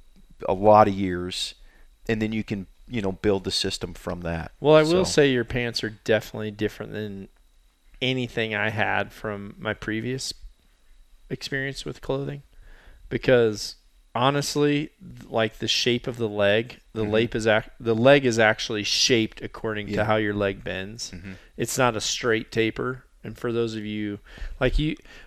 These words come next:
Speaker 2: for those of you listening, if you went into a store, and I never paid attention to this before, but if you just hold up a pair of Sitka pants, like, actual hunting pants,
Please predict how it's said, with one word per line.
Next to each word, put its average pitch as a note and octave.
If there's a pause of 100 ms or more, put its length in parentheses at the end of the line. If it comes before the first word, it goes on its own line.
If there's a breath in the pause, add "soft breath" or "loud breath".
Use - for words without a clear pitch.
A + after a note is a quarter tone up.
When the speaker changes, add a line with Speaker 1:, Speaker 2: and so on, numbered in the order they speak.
Speaker 2:
for D3+
those F#3+
of D#3+
you B2+
listening, A#2
if G2+
you A#2
went A#2+
into A2+
a G#2+
store, G#2
and G2+
I G#2+
never A2
paid G#2+
attention A2
to B2
this A2+
before, A2+
but G#2+
if -
you G#2+
just G#2+
hold G#2
up G2+
a -
pair G#2
of G2+
Sitka -
pants, G2+
like, -
actual G#2
hunting G#2
pants, A#2